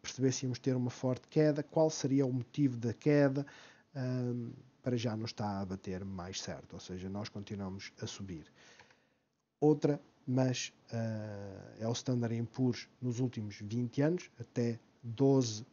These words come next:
eh, de dezembro, doze, trinta e um de dezembro de dois mil e vinte, em que temos a linha de tendência da, do Standard and Poor's. Ahm, esta já está mais adequada.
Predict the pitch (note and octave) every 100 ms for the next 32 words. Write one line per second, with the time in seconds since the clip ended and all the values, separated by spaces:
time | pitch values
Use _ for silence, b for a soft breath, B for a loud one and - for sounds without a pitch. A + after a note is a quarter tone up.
0 | _ A#2 A2 G#2+ G#2 G2+ - - - -
1 | G#2+ A#2 B2 A2 A2 B2 A#2 G2+ G#2 G2
2 | F2+ G2 - D#3+ E3 C#3+ D#3 A#2 G#2 C#3
3 | C3+ A2+ A#2+ A#2 A2+ G#2 A#2 G#2 G2 G2+
4 | G#2 C3+ C3 - B B - C3 C3 -
5 | C3 A#2 A2+ B2+ B2+ A#2+ - A2+ A2 B2+
6 | B2 - G#2 - - A2+ G2 G#2 G#2+ G2+
7 | G#2 A#2 C#3+ - A2 G2+ G2 F#2+ - C#3
8 | C3 - - B B B _ B2 A#2 A#2
9 | A2+ A2 A2 A2 C#3 E3+ _ _ _ -
10 | A#2+ - D3+ D#3 D#3+ D#3+ D#3 D3 - D3+
11 | E3 F3+